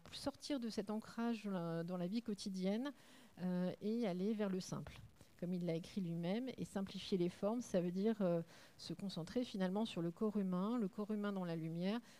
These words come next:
un petit peu comme s'il, euh, s'il faisait juste une, une ronde bosse, fina-, une sculpture.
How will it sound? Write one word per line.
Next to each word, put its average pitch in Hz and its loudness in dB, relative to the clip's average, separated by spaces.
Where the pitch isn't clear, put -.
un 185 -4
petit 190 -8
peu 226 -4
comme 190 -4
s'il, 226 -4
euh, 180 -2
s'il 180 -10
faisait 196 -4
juste 226 -6
une, 165 -4
une 202 0
ronde 202 2
bosse, 175 0
fina-, 175 -8
une 214 -2
sculpture. 190 -6